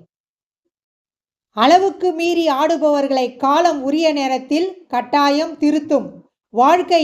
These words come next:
என்னவென்று வழிகளால் உணர்த்தும். பயத்தின்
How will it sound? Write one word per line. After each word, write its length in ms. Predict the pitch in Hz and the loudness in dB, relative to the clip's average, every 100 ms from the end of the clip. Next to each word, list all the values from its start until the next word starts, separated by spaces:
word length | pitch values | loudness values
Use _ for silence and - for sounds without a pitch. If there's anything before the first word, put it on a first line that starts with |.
| 269 | 0
என்னவென்று 600 | 262 330 302 277 277 339 | -2 -2 -2 -4 -4 -4
வழிகளால் 600 | 294 262 302 302 302 381 381 - _ | -2 -2 0 0 2 0 -4 -16 _
உணர்த்தும். 600 | 226 285 330 330 294 233 85 - _ _ _ _ _ _ _ _ _ _ _ _ 185 | -6 -2 -2 -2 -6 -6 -8 -20 _ _ _ _ _ _ _ _ _ _ _ _ -2
பயத்தின் 680 | 220 294 349 359 339 294 | 2 4 2 0 -4 -4